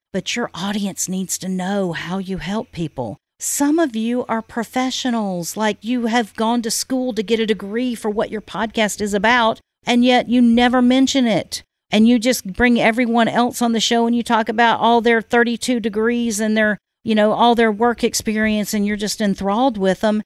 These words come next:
But my God, you're sitting there with you know, five degrees yourself in a professional practice that you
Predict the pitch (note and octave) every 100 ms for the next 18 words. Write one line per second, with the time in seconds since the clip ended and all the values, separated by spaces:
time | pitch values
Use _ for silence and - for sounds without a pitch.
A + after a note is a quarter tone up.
0 | _ _ - A3 A#3+ B3 B3+ B3+ A3+ C4
1 | - C4 B3 A#3 A#3 A#3 A#3 A3 - _
2 | _ _ A3 A#3 A#3 - A3 A#3 G#3+ A#3
3 | A3+ A#3 A#3+ - A3 - A#3+ A#3 A3 A3
4 | G3+ G#3+ G3+ A3 - A3+ F#3 - A#3+ B3
5 | - G3+ G3 - G3+ E3+ F#3 A3 A#3 A#3